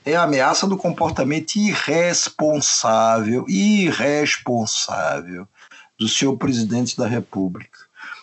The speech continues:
que não decorre esse comportamento apenas da sua ignorância reconhecida,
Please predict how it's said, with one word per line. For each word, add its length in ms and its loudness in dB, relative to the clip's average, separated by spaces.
que 140 2
não 160 6
decorre 640 2
esse 180 -2
comportamento 800 -2
apenas 400 -4
da 160 -2
sua 280 0
ignorância 920 2
reconhecida, 1080 -4